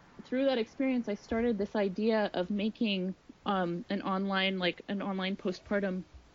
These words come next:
course or a set of videos or something. And a bunch of stuff has evolved out of that. I have a bunch of resources that eventually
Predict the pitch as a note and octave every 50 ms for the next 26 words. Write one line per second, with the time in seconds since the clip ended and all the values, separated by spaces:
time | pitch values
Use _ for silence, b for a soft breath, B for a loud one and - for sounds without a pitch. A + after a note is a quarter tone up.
0 | - - - - - D#4+ A#3+ - F#3 - - - - - - b b b b b
1 | b b - - G3 F#3+ F#3+ F#3+ F#3 F#3+ - B3+ A3 A3 G3 F3+ A#3 B3+ B3+ A#3+
2 | A3 F#3+ F#3 F#3+ F3 - G3+ F#3 F3+ F3+ F3 E3+ - - b b b b b b
3 | b b - - - A#3 A#3+ B3 B3 B3 A#3+ A#3+ A#3+ A3+ - - - - - -
4 | - - - - - - - - B3 A3+ D4 F4+ G4 - F4+ C4+ A#3 - - A#3
5 | G#3+ - B3 G#3+ A#3 G3+ F#3+ F#3+ G#3 G#3+ F#3+ F#3+ F#3 G3 G#3 G3 F3 F3 E3 E3
6 | E3+ G3 F3+ A3 G#3+ G#3+ F#3+ - G3 G#3 - G#3+ F#3+ F3+ F3 F#3 G3 - - G3
7 | F#3+ F3 F3+ F#3 F3 - F#3+ F#3 F3+ E3+ E3+ F3 F3+ - - F3+ F#3 F#3 F3+ F3
8 | F3 F3